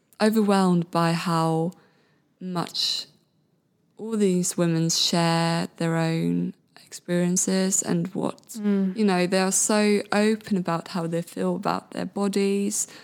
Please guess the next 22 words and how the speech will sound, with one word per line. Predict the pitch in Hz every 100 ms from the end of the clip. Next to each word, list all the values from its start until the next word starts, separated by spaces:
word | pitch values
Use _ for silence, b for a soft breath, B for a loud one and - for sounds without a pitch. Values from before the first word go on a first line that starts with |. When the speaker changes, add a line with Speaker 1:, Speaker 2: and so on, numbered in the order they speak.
| B B
Speaker 1:
And | 190 180
that's | 180 -
always | 220 220 208
something | 175 170 170 170
that | -
I | 170
want | 175
to | -
talk | - 190 190
about. | - -
Like, | - -
Speaker 2:
Yeah. | -
Speaker 1:
sometimes | 208 202 190 190 196 175 175
before | - 180 190 185
the | 175
shoot, | 175 - 170 165 - - - b b b b -
I | 190
talk | 185 180 170
to | -
my | 170
models | 165 160 80 -
for | - 58